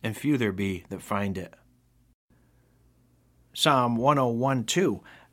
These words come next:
"I will behave myself wisely in a perfect way. O when wilt thou come unto me? I will walk within my house with a perfect heart." Praise God, especially when we're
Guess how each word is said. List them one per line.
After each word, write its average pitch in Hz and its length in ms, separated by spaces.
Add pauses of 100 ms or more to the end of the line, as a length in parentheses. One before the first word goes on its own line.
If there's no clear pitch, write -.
"I 147 140
will 185 180
behave 165 520
myself 139 580
wisely 160 800 (320)
in 139 100
a 117 140
perfect 143 560
way. 104 420 (760)
O 139 160
when 135 340
wilt 123 200
thou 117 140
come 135 340
unto 110 240
me? 101 320 (360)
I 127 100
will 117 200
walk 143 320
within 139 360
my 139 180
house 113 680 (640)
with 104 140
a 101 100
perfect 131 520
heart." 104 400 (600)
Praise 143 360
God, 120 360 (800)
especially 131 800 (640)
when 127 160
we're 117 280